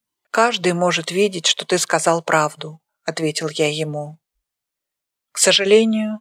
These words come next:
наша беседа вскоре прервалась, так что мне не удалось составить более глубокое понятие относительно символизма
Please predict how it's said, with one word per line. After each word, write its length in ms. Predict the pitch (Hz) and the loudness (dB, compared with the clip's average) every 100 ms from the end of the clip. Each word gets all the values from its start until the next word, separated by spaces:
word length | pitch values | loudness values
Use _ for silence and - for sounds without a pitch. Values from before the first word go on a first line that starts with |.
| _ _ | _ _
наша 320 | 175 175 175 | -2 0 0
беседа 400 | 170 170 202 190 | 0 2 2 2
вскоре 340 | - - 180 175 | 0 0 0 0
прервалась, 840 | 170 165 160 156 151 151 - - _ _ _ _ _ _ | 0 0 2 0 0 -4 -10 -16 _ _ _ _ _ _
так 200 | 220 220 | 0 0
что 180 | - 196 | 0 0
мне 200 | 175 190 | 0 -2
не 120 | 190 | -2
удалось 500 | 185 175 165 160 156 | 2 2 2 -2 -2
составить 560 | - 156 - 165 160 156 | -2 -4 0 0 0 -4
более 340 | 165 208 202 | 0 4 4
глубокое 580 | 170 175 170 165 - 165 | 2 -4 0 -2 0 -4
понятие 720 | 160 151 165 180 - 175 165 _ _ _ - | -2 -4 -4 -6 -8 -12 -14 _ _ _ -8
относительно 720 | 170 160 160 190 180 175 165 | -6 -4 -4 -4 -4 -6 -4
символизма 880 | - 165 156 156 160 170 170 165 | -4 -2 0 0 0 -4 -6 -12